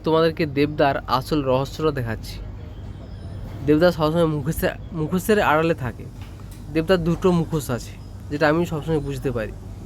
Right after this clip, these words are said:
অনেকেই বুঝতে পারে, যেটা বলে না, কিন্তু আমি আজ বলবো, দেবদার মুখোশ খুলে দেবো। দেখুন, দেবদা এখানে পোস্ট করেছে যে খাদান সিনেমাটা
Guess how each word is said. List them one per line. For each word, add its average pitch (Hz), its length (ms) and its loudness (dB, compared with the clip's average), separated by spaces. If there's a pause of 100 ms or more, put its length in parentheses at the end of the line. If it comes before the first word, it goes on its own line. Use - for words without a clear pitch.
(840)
অনেকেই 190 280 6
বুঝতে 185 280 2
পারে, 196 80 6
যেটা 185 180 4
বলে 143 320 2
না, 120 80 0 (160)
কিন্তু 139 160 -4
আমি 151 200 4
আজ 147 220 4
বলবো, 123 360 -4 (260)
দেবদার 143 340 0
মুখোশ 139 520 -4 (540)
খুলে 147 200 6
দেবো। 113 220 -2 (1300)
দেখুন, 196 180 6
দেবদা 175 200 4
এখানে 202 180 6
পোস্ট 180 300 0
করেছে 180 440 2 (2250)
যে 156 100 4
খাদান 170 320 6
সিনেমাটা 185 460 2